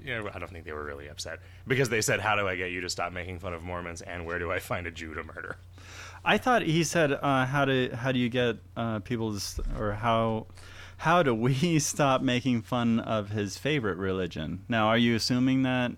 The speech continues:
Speaker 2: he is Mormon and Mormonism?
Speaker 1: Wait, I, he doesn't say his favorite religion.
Speaker 2: He
Speaker 1: He says
Speaker 2: doesn't?
Speaker 1: his
Speaker 2: I
Speaker 1: religion.
Speaker 2: just don't read
Speaker 1: Yeah, do you think a
Speaker 2: proper.
Speaker 1: Mormon is necessarily? Do, do you think that?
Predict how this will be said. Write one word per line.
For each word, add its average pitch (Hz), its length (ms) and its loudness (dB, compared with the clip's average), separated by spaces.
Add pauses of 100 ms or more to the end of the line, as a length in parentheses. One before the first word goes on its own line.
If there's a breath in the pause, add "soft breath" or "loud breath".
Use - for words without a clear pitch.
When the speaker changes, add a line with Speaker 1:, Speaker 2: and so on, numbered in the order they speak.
(160)
Speaker 2:
he 120 240 -4
is 107 160 0
Mormon 151 560 2
and 107 440 0 (320 soft breath)
Mormonism? 113 840 4
Speaker 1:
Wait, 123 280 2
I, 226 140 2
he 202 140 -2
doesn't 220 200 -2
say 104 140 2
his 107 140 0
favorite 110 440 0
religion. 92 360 -2
Speaker 2:
He 135 80 4
Speaker 1:
He 131 60 4
says 127 160 8
Speaker 2:
doesn't? - 160 4
Speaker 1:
his 110 120 0
Speaker 2:
I 110 40 -2
Speaker 1:
religion. 147 260 2
Speaker 2:
just - 140 -4
don't 104 200 2
read 113 260 2
Speaker 1:
Yeah, 214 60 2
do 196 140 -4
you 226 80 0
think 269 160 2
a - 60 2
Speaker 2:
proper. 180 140 0
Speaker 1:
Mormon 180 200 0
is 160 160 -2
necessarily? 120 800 -2
Do, 117 160 -4
do 120 140 -4
you 160 60 2
think 180 240 -2
that? 107 200 0